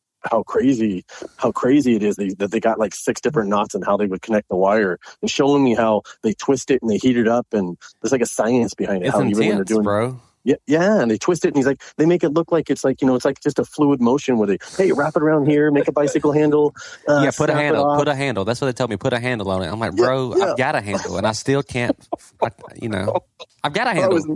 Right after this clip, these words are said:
Speaker 2: That's not the problem." <laughs>
Speaker 1: I don't know, man. I looked like I was drunk trying,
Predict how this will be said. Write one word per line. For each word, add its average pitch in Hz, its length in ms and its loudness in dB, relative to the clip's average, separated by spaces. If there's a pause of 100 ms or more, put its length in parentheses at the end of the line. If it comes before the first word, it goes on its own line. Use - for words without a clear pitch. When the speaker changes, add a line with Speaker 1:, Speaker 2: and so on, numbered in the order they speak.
(400)
Speaker 2:
That's - 140 -6
not 160 100 -2
the 147 80 -6
problem." 190 480 0
<laughs> - 80 -8
Speaker 1:
I - 840 -2
don't 285 160 4
know, 269 180 4
man. 165 260 2
I 156 60 4
looked 156 180 2
like 143 140 0
I 143 60 4
was 131 200 2
drunk 135 460 0
trying, 147 240 0